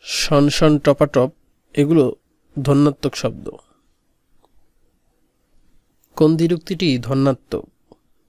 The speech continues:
ঝনঝন, মিউ মিউ, এই দ্বিরুক্তি দুটি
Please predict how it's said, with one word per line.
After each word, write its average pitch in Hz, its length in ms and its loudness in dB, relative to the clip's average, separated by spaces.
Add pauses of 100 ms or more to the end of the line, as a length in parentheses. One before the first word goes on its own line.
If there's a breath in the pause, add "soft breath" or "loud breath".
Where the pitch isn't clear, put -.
(1160)
ঝনঝন, 147 600 2 (220)
মিউ 135 260 2
মিউ, 131 280 0 (260)
এই 139 100 2
দ্বিরুক্তি 139 340 2
দুটি 147 360 2